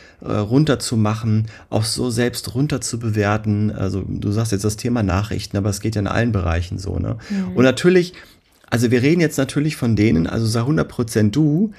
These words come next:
Speaker 1: das sagen wir natürlich jetzt denen, wo wir wissen, die haben das Herz am rechten Fleck. Ja, aber wir kriegen leider auch viel mit, und das ist jetzt, ähm,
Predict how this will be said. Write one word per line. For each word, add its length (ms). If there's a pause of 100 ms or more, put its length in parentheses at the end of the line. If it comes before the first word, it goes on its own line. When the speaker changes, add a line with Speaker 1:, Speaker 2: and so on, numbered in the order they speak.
(240)
Speaker 1:
das 160
sagen 220
wir 80
natürlich 180
jetzt 240
denen, 240
wo 140
wir 120
wissen, 280
die 140
haben 260
das 180
Herz 220
am 100
rechten 300
Fleck. 380 (360)
Ja, 160
aber 160
wir 80
kriegen 260
leider 200
auch 80
viel 320
mit, 320 (420)
und 400
das 180
ist 180
jetzt, 300
ähm, 520